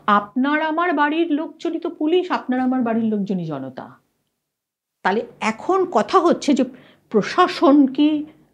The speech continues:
আহ, আমাদের দেশে তো, আহ, জ-, সাধারণ মানুষের হাতে অস্ত্র রাখার, আম, অনুমতি নেই।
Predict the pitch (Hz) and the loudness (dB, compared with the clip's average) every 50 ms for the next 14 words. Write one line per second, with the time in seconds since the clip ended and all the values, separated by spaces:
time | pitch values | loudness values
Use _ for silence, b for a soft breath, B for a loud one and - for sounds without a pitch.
0 | _ _ _ - 214 214 214 208 208 - - 226 226 254 247 247 262 240 220 262 | _ _ _ -8 -6 -4 -4 -4 -4 -4 -2 -2 0 2 2 2 2 2 2 0
1 | 240 - 277 254 262 262 262 254 254 254 - _ _ _ _ _ - 262 220 196 | 0 0 0 0 2 2 2 2 0 -4 -12 _ _ _ _ _ -12 -10 -6 -6
2 | 190 185 185 170 160 214 - - - - 220 220 214 226 247 262 262 254 254 254 | -4 -4 -4 0 0 0 -2 -2 -4 0 0 2 4 4 4 4 4 4 4 4
3 | 247 240 240 - 254 214 240 247 247 240 - - - 202 196 202 - - 277 240 | 2 2 2 0 -2 -2 0 0 0 0 0 0 -2 -2 -2 -4 -2 0 2 2
4 | 240 233 233 - 240 240 240 240 - - _ _ _ _ _ _ _ _ - 180 | 2 0 -2 -2 -2 -2 -2 -2 -6 -14 _ _ _ _ _ _ _ _ -12 -10
5 | 175 165 156 151 147 143 - - - _ _ _ _ - 233 220 196 170 147 143 | -8 -8 -8 -8 -10 -10 -12 -16 -20 _ _ _ _ 2 2 4 4 2 0 -4
6 | - 113 - - - 131 | -6 -8 -8 -10 -10 -12